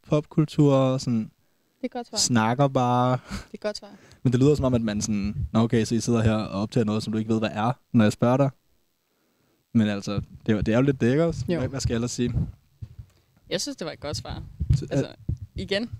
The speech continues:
Speaker 2: jeg kunne ikke finde på noget.
Speaker 1: Altså, alt eller intet, det føler jeg, det, det siger det hele, ikke også?
Speaker 2: Jo.
Speaker 1: Nå, men jeg fik vores første kommentar, det var en, der hatede på vores, øh, lydsetup, så nu synes jeg, øh, nu håber jeg, jeg håber,
Speaker 2: Hey.
Speaker 1: han vender tilbage.
Speaker 2: Konstruktiv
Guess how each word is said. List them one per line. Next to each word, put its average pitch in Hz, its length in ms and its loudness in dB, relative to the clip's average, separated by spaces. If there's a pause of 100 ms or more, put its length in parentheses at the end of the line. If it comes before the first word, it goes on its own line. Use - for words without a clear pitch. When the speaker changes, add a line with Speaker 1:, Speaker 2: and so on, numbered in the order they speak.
(300)
Speaker 2:
jeg 190 120 0
kunne 190 220 -10
ikke 208 160 -2
finde 180 200 -4
på 175 80 -2
noget. 165 240 -6 (420)
Speaker 1:
Altså, 123 140 2
alt 143 200 4
eller 131 120 2
intet, 113 260 2
det 120 100 -2
føler 120 200 4
jeg, 101 120 -4 (400)
det, 117 100 -4
det 123 120 2
siger 131 180 2
det 107 100 -2
hele, 107 200 -4
ikke 139 80 2
også? 147 200 -2 (160)
Speaker 2:
Jo. 160 60 -8 (880)
Speaker 1:
Nå, 110 80 0
men 104 40 0
jeg 110 60 -2
fik 143 100 2
vores 151 140 2
første 175 200 0
kommentar, 135 400 0
det 135 100 0
var 131 60 0
en, 127 60 -2
der 123 80 -2
hatede 113 240 0
på 107 120 -6
vores, 104 360 -8
øh, 92 140 -10
lydsetup, 101 480 -10
så - 100 -10
nu 117 80 -4
synes 120 240 -8
jeg, 90 340 -8
øh, 110 100 -16 (120)
nu 120 80 2
håber 117 180 2
jeg, 107 140 -4
jeg 110 100 0
håber, 165 160 4
Speaker 2:
Hey. 165 60 2
Speaker 1:
han 107 80 -2
vender 104 160 -4
tilbage. - 360 -8
Speaker 2:
Konstruktiv 269 520 -8